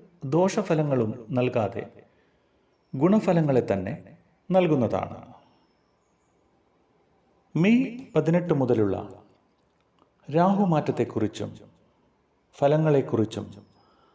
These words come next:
രാഹു പ്രീതിക്കായി ചെയ്യേണ്ട കാര്യത്തെക്കുറിച്ചുമാണ് ഈ വീഡിയോയിൽ പറഞ്ഞിരിക്കുന്നത്.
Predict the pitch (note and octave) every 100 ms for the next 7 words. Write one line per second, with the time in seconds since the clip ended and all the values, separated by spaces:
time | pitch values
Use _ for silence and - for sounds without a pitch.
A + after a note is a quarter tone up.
0 | _ _ _ B2+ C#3+ D#3 F3+ D3+ E3 G#3+
1 | E3+ D3 B2 A2+ A#2 A2+ _ _ _ -
2 | B2+ C#3 C3 A#2 A#2 - - C3+ D#3 D#3
3 | B2+ A2+ G#2 G2 F#2+ F2+ G#2 - _ _
4 | _ _ _ _ - A#3 F3 B2 G#2+ F#2+
5 | G2+ F#2 - _ - D3+ C3 G#2 - G2
6 | -